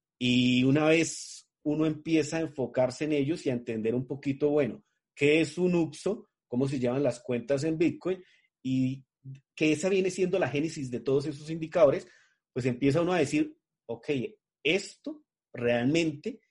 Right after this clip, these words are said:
está tomando una medida que no es cien por ciento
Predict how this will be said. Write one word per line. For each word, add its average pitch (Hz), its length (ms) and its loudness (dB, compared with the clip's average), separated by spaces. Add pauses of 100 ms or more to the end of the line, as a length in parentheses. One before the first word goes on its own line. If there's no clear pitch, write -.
(140)
está - 280 -2
tomando 156 420 -2
una 165 160 -2
medida 135 640 2 (760)
que 160 200 2
no 180 200 6
es - 520 0 (220)
cien 226 680 4
por 220 180 8
ciento 214 800 -2